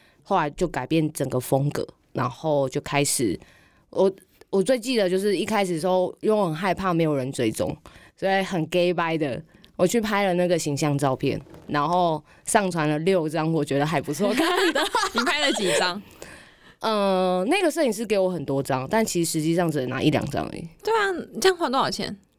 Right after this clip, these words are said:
Speaker 1: 嗯，四千多块。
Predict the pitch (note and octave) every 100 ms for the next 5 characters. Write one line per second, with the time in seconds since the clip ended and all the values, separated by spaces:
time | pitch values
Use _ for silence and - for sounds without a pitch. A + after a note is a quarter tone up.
0 | _ _ _ - _ E3 E3 D3+ D3 C#3+
1 | C#3+ C#3 C#3 C#3 - A3+ F3 D#3 C#3 B2+
2 | B2+